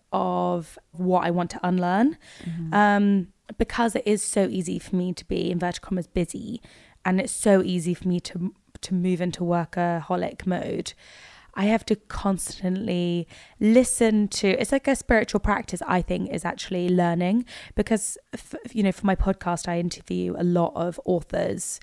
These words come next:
Speaker 1: and, um,
Speaker 2: You have to do a lot of
Speaker 1: I go do a lot
Speaker 2: research
Speaker 1: of research, and that's actually a spiritual practice. It's,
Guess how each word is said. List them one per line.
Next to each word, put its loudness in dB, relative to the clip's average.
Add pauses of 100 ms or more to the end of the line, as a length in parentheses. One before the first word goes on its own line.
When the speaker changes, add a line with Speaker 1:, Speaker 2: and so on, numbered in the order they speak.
(360)
Speaker 1:
and, 2 (240)
um, 2
Speaker 2:
You 0
have -8
to -10
do -6
a -6
lot -8
of -14
Speaker 1:
I 2
go 6
do 6
a 8
lot 8
Speaker 2:
research -
Speaker 1:
of 4
research, 0
and 2
that's 4
actually -2
a 0
spiritual -2
practice. -6
It's, -6